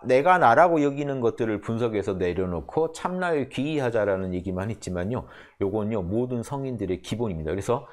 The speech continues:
논어에 보시면 공자님이 네 가지 없으셨다고 했죠. 그것도 제가 여기다 다 담았어요. 공자님이 네 가지가 없으셨대요. 뭐가 없으셨죠? 과거에 대한 고집이 없으셨다. 과거에 대해 집착하지 않으셨다.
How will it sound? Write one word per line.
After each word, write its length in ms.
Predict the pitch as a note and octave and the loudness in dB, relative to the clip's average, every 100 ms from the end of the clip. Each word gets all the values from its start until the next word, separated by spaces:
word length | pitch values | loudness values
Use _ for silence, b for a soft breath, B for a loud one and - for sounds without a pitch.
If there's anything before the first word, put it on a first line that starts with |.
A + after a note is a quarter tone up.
| B B | B B
논어에 420 | G2+ A2+ D#3 D3+ B2 | -2 0 0 0 0
보시면 380 | G2+ G#2+ G#2 | -2 -2 -6
공자님이 540 | - D3+ C#3+ C3+ B2 A2 | -4 -2 0 0 -2 0
네 160 | B2+ | 2
가지 280 | D#3 C#3+ B2+ | 4 2 2
없으셨다고 580 | A#2+ - - - G#2+ G2+ | -2 -4 -8 -4 -2 -2
했죠. 320 | - D2+ C#2 B B B - | -2 -4 -6 B B B -2
그것도 360 | G#2+ B2 B2 | 0 0 -2
제가 180 | A#2 G#2+ | 0 0
여기다 220 | G2 F#2+ | 2 -2
다 140 | - G#2 | -4 -6
담았어요. 560 | - F#2 F2+ - D#2 | -6 -6 -6 -4 -6
공자님이 580 | - B2+ A#2+ A2 G2+ F#2+ | -4 -2 0 -2 -2 -2
네 160 | A2 B2+ | 0 2
가지가 400 | C3 A2 G#2 G2 | 0 0 -2 -2
없으셨대요. 680 | - G2 F#2+ E2+ C#2 C2 - | -2 -8 -6 -4 -4 -4 -6
뭐가 300 | F#2+ A2+ G#2 | -4 0 0
없으셨죠? 520 | - G2+ F2+ B2+ C3+ b b b b _ _ _ _ _ | 0 -8 -8 -8 -10 b b b b _ _ _ _ _
과거에 500 | - A2 A2 G2+ F#2+ | 2 4 4 0 2
대한 400 | A2+ F#3 G#3+ - _ _ _ _ _ _ _ _ _ E2 - - _ _ _ _ _ _ | 0 0 -4 -16 _ _ _ _ _ _ _ _ _ -20 -20 -20 _ _ _ _ _ _
고집이 440 | - A2+ G#2 G#2 F#2 | 0 0 0 -4 -4
없으셨다. 480 | E2 - - - - | -4 -8 -12 -10 2
과거에 460 | A2 A2+ G#2+ E2+ | 4 4 2 0
대해 160 | G2+ - | -2 -4
집착하지 600 | A2 - B2 - A#2 G2+ | -6 -6 -8 -4 -2 0
않으셨다. 520 | D#2+ F2 D#2 - - | -2 -4 -8 -8 -12